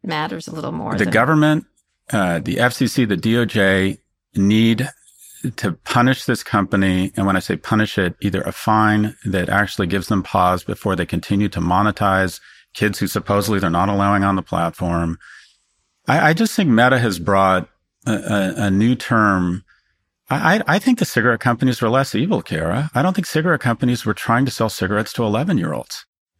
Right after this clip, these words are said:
Speaker 1: Well, yes, they were with the ads. Remember
Speaker 2: With
Speaker 1: those
Speaker 2: Cam-,
Speaker 1: ads?
Speaker 2: no,
Speaker 1: With
Speaker 2: I think
Speaker 1: Cam-
Speaker 2: that was, do you think they would, do you think they really thought they were going as low as eleven?
Speaker 1: Yes, I think,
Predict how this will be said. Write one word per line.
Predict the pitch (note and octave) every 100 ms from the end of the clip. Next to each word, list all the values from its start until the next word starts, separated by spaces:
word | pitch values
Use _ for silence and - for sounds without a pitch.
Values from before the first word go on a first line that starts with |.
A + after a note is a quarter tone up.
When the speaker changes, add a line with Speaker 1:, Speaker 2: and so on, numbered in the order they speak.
| C#4
Speaker 1:
Well, | C#4 D3+
yes, | E3+ -
they | C#3+
were | D#3 F3+ D#3+ C#3
with | D3
the | D3 D3
ads. | E3 D#3+ G3 - -
Remember | A3+ G3 A3
Speaker 2:
With |
Speaker 1:
those | G#3+ G3
Speaker 2:
Cam-, | F#3 A2+ -
Speaker 1:
ads? |
Speaker 2:
no, | D3 D3+
Speaker 1:
With | D3+
Speaker 2:
I |
think | C#3+ G#3+
Speaker 1:
Cam- | B3
Speaker 2:
that | G#3
was, | D3+ - _ _ -
do | B2
you |
think | G#3 G3+
they | E3 C3
would, | A2+ C3 A#2
do |
you | C#3+
think | - G3
they | E3
really | C3 D#3
thought | C#3+ D3
they | C#3+
were | A#2+
going | A#2+ A#2+
as | A2 A2+
low | G#2
as | G2+
eleven? | F2+ F#2 G#2 E3 F#3+ -
Speaker 1:
Yes, | C4+ C4+ - -
I | A3+
think, | G#3+ B3 A3